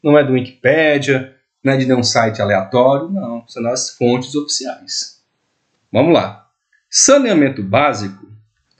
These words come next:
também é a coleta e a destinação adequada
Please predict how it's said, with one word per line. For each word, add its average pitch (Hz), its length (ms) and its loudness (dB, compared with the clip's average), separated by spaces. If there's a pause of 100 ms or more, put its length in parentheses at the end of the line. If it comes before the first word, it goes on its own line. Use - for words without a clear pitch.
(200)
também 160 460 0
é - 300 -2 (380)
a 120 120 2
coleta 143 800 0 (440)
e 139 100 4
a 131 60 4
destinação 139 720 0
adequada 117 800 0